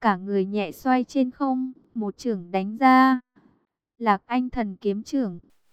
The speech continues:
lúc trước là lấy sáo ngọc làm vũ khí, hiện nay mới chân chính là chưởng pháp.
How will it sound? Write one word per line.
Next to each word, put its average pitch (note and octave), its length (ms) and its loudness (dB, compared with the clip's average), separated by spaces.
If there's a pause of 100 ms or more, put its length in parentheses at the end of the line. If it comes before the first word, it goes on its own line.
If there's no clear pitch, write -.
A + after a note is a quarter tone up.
(120)
lúc C#4+ 240 -4
trước E4 260 -8
là A3+ 180 2
lấy F#3+ 240 0
sáo G#3 320 -2
ngọc B3 280 -4
làm F#3+ 300 -2
vũ G#3 240 -4
khí, G#3+ 440 -4 (240)
hiện G#3 380 -6
nay B3+ 200 2
mới G#3 260 -2
chân C4 260 0
chính G#3+ 320 -6
là B3+ 140 2
chưởng G3+ 340 -6
pháp. C#4+ 320 0